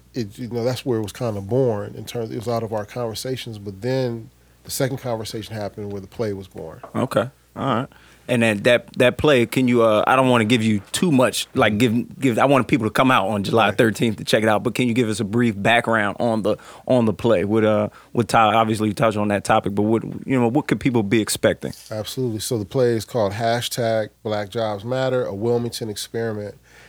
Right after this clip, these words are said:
Speaker 1: and the play is a one-act original written by myself. And it basically is a play about three examples of what it's like to be unemployed and black in the city of Wilmington.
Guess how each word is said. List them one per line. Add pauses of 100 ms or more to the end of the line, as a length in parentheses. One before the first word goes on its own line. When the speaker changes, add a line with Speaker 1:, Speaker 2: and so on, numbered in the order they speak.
(140)
Speaker 1:
and
the
play
is
a
one-act
original
written
by
myself. (480)
And
it
basically
is
a
play
about
three
examples
of
what
it's
like
to
be
unemployed
and
black
in
the
city
of
Wilmington.